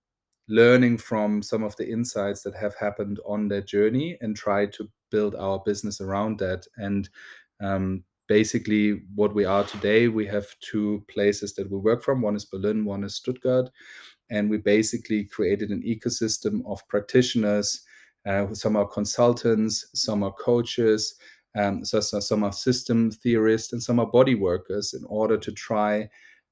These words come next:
um, to bring this kind of, yeah, to mix these kind of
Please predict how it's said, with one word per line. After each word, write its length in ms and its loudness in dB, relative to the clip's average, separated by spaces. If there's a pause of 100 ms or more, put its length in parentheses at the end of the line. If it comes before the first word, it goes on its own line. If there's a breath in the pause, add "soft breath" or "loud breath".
um, 280 -2 (100)
to 120 -8
bring 500 2
this 160 -2
kind 480 -4
of, 400 -4 (1000)
yeah, 140 4
to 160 0
mix 480 4
these 260 4
kind 340 -4
of 220 -2